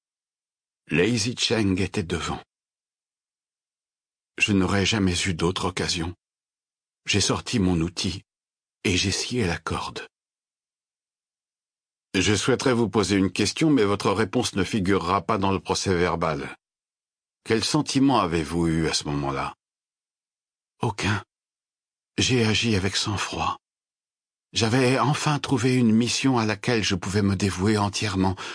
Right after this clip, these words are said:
peu importe le tribut à payer. Je savais de toute façon que c'était l'humanité tout entière qui en paierait le prix.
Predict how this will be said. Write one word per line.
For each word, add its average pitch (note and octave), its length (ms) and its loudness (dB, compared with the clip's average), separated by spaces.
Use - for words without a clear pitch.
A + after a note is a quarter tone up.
peu D#3+ 220 4
importe C#3 520 -2
le F#2+ 180 0
tribut G2+ 380 -2
à F2+ 80 0
payer. C#2+ 440 -6
Je G2 100 2
savais A2+ 380 0
de G2+ 160 -2
toute C#3+ 340 -2
façon B2+ 520 0
que G2 200 -4
c'était G2 380 -2
l'humanité G#2+ 600 0
tout G2 220 -6
entière F#2+ 400 -2
qui - 160 -2
en F2 80 0
paierait E2 340 -2
le D#2 100 -6
prix. - 340 -10